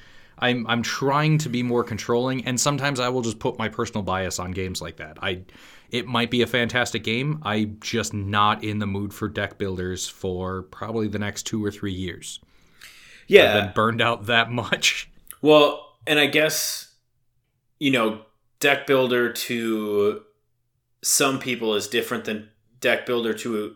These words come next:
Speaker 2: others. And I, you know, there's different kinds of deck building, and the,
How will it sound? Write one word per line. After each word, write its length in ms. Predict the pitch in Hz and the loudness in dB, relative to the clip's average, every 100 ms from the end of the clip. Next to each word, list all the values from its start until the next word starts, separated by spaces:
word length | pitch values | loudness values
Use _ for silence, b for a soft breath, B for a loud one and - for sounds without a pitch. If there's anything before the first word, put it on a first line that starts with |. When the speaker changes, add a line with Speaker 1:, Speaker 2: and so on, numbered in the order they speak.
| - | -4
Speaker 2:
others. 440 | 101 117 127 127 | -2 0 -2 -4
And 220 | - 110 | -4 -2
I, 160 | 107 - B B B | -2 -4 B B B
you 80 | 147 | 2
know, 80 | 143 | 4
there's 160 | 123 | 2
different 280 | 117 151 117 | 2 -2 -2
kinds 280 | - 117 113 | -4 -4 -4
of 80 | 120 | -2
deck 240 | 127 123 | -2 0
building, 440 | 131 127 131 131 110 | -2 -2 -2 -4 -4
and 380 | 117 113 107 - | 0 0 -2 -6
the, 320 | - 120 104 | 0 4 4